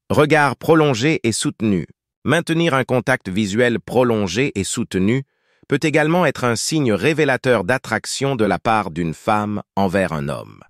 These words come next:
Si elle accorde une attention particulière à maintenir le contact visuel,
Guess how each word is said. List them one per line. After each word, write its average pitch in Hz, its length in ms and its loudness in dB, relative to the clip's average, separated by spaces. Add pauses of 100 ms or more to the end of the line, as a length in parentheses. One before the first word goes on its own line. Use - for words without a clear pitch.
(280)
Si - 160 0
elle 165 120 4
accorde 135 460 4
une 101 120 2
attention 110 500 0
particulière 104 840 0
à 85 160 0
maintenir 110 520 0
le 90 100 2
contact 101 420 -2
visuel, 90 540 0